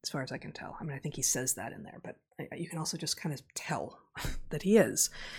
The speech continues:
He says, "It is hard to destroy your own cause and feel righteous while doing so, yet the American left has done it. After more than two centuries at the vanguard of the struggle for freedom, the American left, broadly defined, executed a volte-face." I looked up how to pronounce this.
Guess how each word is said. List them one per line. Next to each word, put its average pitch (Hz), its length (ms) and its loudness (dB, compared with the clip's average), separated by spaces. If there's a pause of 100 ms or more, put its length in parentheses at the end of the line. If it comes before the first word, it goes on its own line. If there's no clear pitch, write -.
(560)
He 214 80 10
says, 214 240 12
"It 202 80 10
is 196 80 6
hard 285 360 12
to 262 60 6
destroy 220 380 12
your 196 120 12
own 180 140 10
cause 165 380 8
and 156 100 4
feel 160 220 4
righteous 156 420 4
while 143 160 2
doing 151 340 4
so, 127 260 2
yet 139 180 0
the 170 80 8
American 175 420 8
left 151 240 4
has 139 120 0
done 135 200 -2
it. - 140 -6 (640)
After 170 200 6
more 180 160 12
than 175 120 12
two 233 200 8
centuries 190 480 8
at 175 60 0
the 160 60 0
vanguard 165 500 8
of 151 80 4
the 156 60 2
struggle 151 320 4
for 156 120 2
freedom, 147 440 4
the 151 100 4
American 170 420 6
left, 139 300 4
broadly 165 300 6
defined, 156 500 2
executed 175 460 6
a 151 80 6
volte-face." 175 1000 2 (1700)
I - 40 2
looked 190 200 6
up 180 80 4
how 160 80 4
to 139 60 2
pronounce 143 340 0
this. - 300 0